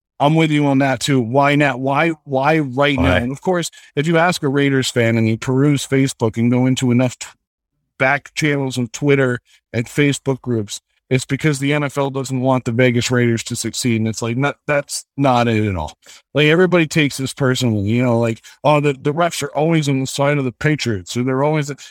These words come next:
Speaker 1: the new thing is, is that the referees are always on the side of Justin Herbert and the Chargers. And it's like, guys,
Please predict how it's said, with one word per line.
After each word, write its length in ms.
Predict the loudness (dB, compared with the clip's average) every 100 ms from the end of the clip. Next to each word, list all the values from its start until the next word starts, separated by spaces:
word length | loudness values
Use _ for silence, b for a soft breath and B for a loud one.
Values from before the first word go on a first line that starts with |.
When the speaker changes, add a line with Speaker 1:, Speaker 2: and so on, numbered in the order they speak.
| -6
Speaker 1:
the 80 | -2
new 160 | -2
thing 260 | 0 0 0
is, 120 | -2
is 120 | -4
that 160 | -4 -4
the 80 | -2
referees 500 | -2 0 0 0 0
are 100 | 0
always 280 | 0 0 0
on 100 | -2
the 60 |
side 240 | 0 0 0
of 100 | 0
Justin 360 | -4 -4 -6
Herbert 340 | -4 -2 0 2
and 100 | 0
the 60 |
Chargers. 440 | 0 0 0 -2 -4
And 120 | -4
it's 100 | -4
like, 120 | -4
guys, 420 | -4 -6 -10 -12